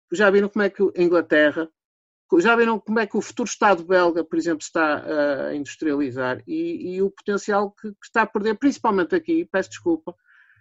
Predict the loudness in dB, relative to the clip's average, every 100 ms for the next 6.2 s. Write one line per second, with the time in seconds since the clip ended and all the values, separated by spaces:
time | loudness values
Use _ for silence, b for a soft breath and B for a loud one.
0 | b _ _ _ -6 -4 0 0 2 2
1 | 2 0 2 2 0 -2 -2 0 0 2
2 | 0 -2 2 0 0 -4 0 0 2 -2
3 | -2 -2 0 -2 -2 -2 -2 -2 -6 -6
4 | -6 -2 -2 -2 -4 -2 -2 -4 -14 _
5 | _ _ _ -2 0 2 2 2 -2 0
6 | 0 0